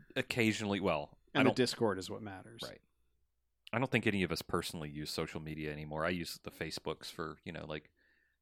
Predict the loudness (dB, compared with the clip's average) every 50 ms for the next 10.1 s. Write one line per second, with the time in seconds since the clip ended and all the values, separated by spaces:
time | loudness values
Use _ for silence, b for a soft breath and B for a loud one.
0 | _ _ -8 -6 -4 -2 -2 -4 -4 -6 -8 -10 -6 -4 -4 -2 -4 -4 -8 -10
1 | -10 -12 -12 -10 -6 -4 4 8 10 10 10 8 6 6 6 6 6 4 4 0
2 | 0 2 4 4 4 2 -2 -4 -4 -4 -4 -4 -4 -6 -8 -8 -10 -12 _ _
3 | _ _ _ _ _ _ _ _ -2 0 2 2 2 0 -2 -4 -8 -4 0 0
4 | 0 0 -2 _ _ -8 -8 -8 -8 -8 _ _ _ _ _ _ _ _ _ _
5 | _ -10 -10 -8 -6 -6 -6 -6 -8 -10 -16 -20 _ -20 -10 -6 -4 -4 -2 -2
6 | -4 -4 -4 -4 -6 -6 -10 -12 -10 -10 -10 -8 -8 -10 -10 -10 -12 -10 -12 -10
7 | -10 -10 -10 -10 -10 -12 -12 -10 -12 -12 -12 -12 -14 -16 -14 -12 -12 -10 -10 -12
8 | -10 -8 -8 -8 -8 -8 -10 -12 -12 -14 -18 -20 _ _ _ _ _ _ _ _
9 | _ _ _ _ _ _ _ _ _ _ _ _ _ 6 6 8 6 6 2 -2
10 | -6